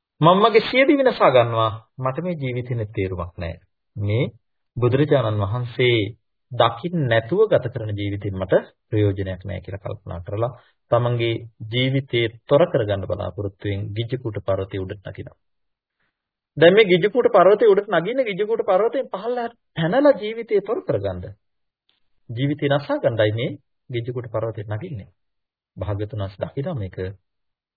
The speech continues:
භාග්‍යතුන් වහන්සේ දකිනවා වක්කලි ස්වාමීන් වහන්සේට නිවන් දකින්න පින තියෙනවා මේ මොහොතේ.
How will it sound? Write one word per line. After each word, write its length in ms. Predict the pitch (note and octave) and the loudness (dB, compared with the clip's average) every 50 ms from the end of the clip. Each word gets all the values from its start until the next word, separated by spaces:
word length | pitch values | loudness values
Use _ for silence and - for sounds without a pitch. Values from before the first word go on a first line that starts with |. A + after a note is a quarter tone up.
| _ _ _ _ _ _ _ _ _ _ _ _ _ _ _ _ _ - | _ _ _ _ _ _ _ _ _ _ _ _ _ _ _ _ _ 4
භාග්‍යතුන් 440 | D3+ D3+ E3 F#3 F#3+ G#3 G3 A3 G#3+ | 6 6 8 8 8 6 6 6 6
වහන්සේ 260 | G#3+ G#3 F#3 - F#3 | 4 4 4 4 4
දකිනවා 420 | A3+ - - - C4+ D4+ D#4 C4+ A3 | 4 4 4 4 4 6 6 8 8
වක්කලි 360 | F#3 F3 - - B3 A#3+ A3+ | 6 6 4 4 4 4 4
ස්වාමීන් 420 | F#3 - F3+ E3+ F3 G3 A3+ A3+ G#3+ | 4 4 4 6 6 4 2 -2 -4
වහන්සේට 600 | F#3 D#3 E3 G3+ A#3+ A#3+ - - B3+ A#3+ A#3+ A#3+ A3+ F3+ C3+ G#2+ - - - _ _ - | -4 -4 -4 -6 -8 -10 -4 0 2 2 4 4 6 6 6 4 2 -2 -8 _ _ -10
නිවන් 340 | G#2+ G#2+ A2+ A#2 B2+ C#3+ F3+ G3 | -6 -6 -4 -2 -4 -4 -4 -2
දකින්න 360 | F3 A2+ G#2 - D3 D#3+ F#3+ F#3+ | -4 -4 -4 -4 -6 -6 -4 -4
පින 200 | F3+ - D3+ D#3+ | -4 -2 -2 -2
තියෙනවා 380 | D3+ D#3 D#3 F#3+ A#3 B3 F#3 C3 | -2 0 0 -2 0 0 -2 -2
මේ 140 | A#2 G#2 G2 | -2 -4 -6
මොහොතේ. 360 | F#2+ F#2+ G2+ G#2 - - - | -8 -8 -10 -10 -12 -12 -14